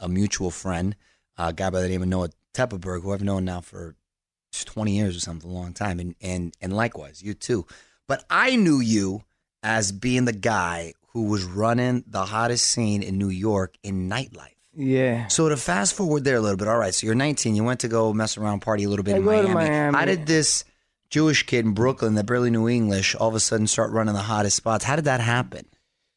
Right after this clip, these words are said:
Speaker 2: Phew, it's a good question. So I'm in New York now. I, I get an apartment. Uh, I walk into this
Speaker 1: In the city?
Speaker 2: apartment
Speaker 1: You got
Speaker 2: in
Speaker 1: the
Speaker 2: the
Speaker 1: apartment in the
Speaker 2: city.
Speaker 1: city.
Speaker 2: Yeah. I'm, now I'm twenty-one years old, right? I get this apartment, uh, with a roommate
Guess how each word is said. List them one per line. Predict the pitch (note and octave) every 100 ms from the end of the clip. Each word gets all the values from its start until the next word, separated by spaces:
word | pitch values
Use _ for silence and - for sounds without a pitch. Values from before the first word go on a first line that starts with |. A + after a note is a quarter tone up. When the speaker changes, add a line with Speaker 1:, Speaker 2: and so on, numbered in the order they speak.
| _ _ _ _ _ _ -
Speaker 2:
Phew, | - - A#3 -
it's | C#3 -
a |
good | D3+ D#3
question. | - A#2+ A#2
So | - D4 B3+
I'm | A3+ B3
in | A#3+ A#3
New |
York | G3+ F3 E3 E3 E3
now. | D#3 D3+ D3+
I, | C#3 C#3+
I | C3+
get | C#3 D#3+
an | D#3+
apartment. | C#3+ - C3 C3+ C#3 C3 B2+ _ _ _ _ _ -
Uh, | C3+ B2+ -
I | C3
walk | C3 D3 D#3+ -
into | D3+ D3 C3+
this | C3+
Speaker 1:
In | B2+ C3
the |
city? | A#2+ D3+ F3+
Speaker 2:
apartment | G3
Speaker 1:
You |
got | C#3+
Speaker 2:
in | B2+
Speaker 1:
the |
Speaker 2:
the | A#2+
Speaker 1:
apartment | A#2+ C#3+
in | A#2
the | A2+
Speaker 2:
city. | F3 C#3
Speaker 1:
city. | E2+
Speaker 2:
Yeah. | - _ C#3+
I'm, | C#3 C#3+ _ _ _ F3
now | F#3 F#3+
I'm | E3
twenty-one | - E3 D3+ C#3+ C3+
years | A#2+ G#2+
old, | A2+ A2 _
right? | C3+ C3+ C3 - - _ -
I |
get | D3+ D3+
this | D3+ -
apartment, | B2+ C3+ C3 B2+ B2 - _ _ _ _ -
uh, | B2 C3+
with | D3+
a | D3+
roommate | E3 D3+ A#2+ G#2+ -